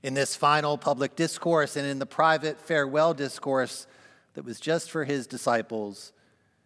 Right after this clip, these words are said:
Jesus sought to prepare all who would follow him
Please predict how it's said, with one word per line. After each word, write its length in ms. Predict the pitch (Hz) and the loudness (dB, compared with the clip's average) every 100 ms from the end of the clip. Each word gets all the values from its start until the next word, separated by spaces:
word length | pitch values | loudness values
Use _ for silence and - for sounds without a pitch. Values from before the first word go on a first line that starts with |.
| _ _ _ _ - | _ _ _ _ -8
Jesus 540 | 135 143 143 143 - | -4 -2 -2 -2 -4
sought 420 | - - 139 135 - | -10 -2 0 0 -4
to 100 | 127 | -8
prepare 760 | 127 123 - 123 127 123 120 | -6 -6 -2 2 4 2 2
all 440 | 127 135 131 131 131 | 0 2 4 4 2
who 120 | 139 | -2
would 140 | 131 | -4
follow 340 | - 117 107 101 | 0 2 2 -2
him 400 | 98 85 85 | -6 -8 -10